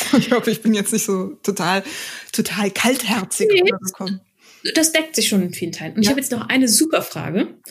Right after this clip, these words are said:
Speaker 1: Okay.
Speaker 2: Und zwar, was machst du mit alten Skizzen und alten Zeichnungen?
Speaker 1: Äh, ich hab so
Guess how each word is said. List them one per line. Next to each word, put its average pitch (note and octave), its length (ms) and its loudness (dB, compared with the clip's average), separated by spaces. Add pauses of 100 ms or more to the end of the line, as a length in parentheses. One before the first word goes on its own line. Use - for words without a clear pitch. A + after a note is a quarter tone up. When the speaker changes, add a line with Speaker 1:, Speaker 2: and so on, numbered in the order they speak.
(180)
Speaker 1:
Okay. G3 220 0
Speaker 2:
Und A#3 100 2
zwar, G#3+ 180 2
was B3 180 0
machst A3+ 280 0
du A3 60 0
mit G3+ 200 0
alten F#3+ 260 0
Skizzen E3+ 500 -4 (320)
und G3+ 200 0
alten F#3+ 240 0
Zeichnungen? D#3+ 520 -8 (920)
Speaker 1:
Äh, G#3+ 680 4 (140)
ich A3+ 220 0
hab A#3+ 180 -4
so A#3+ 400 2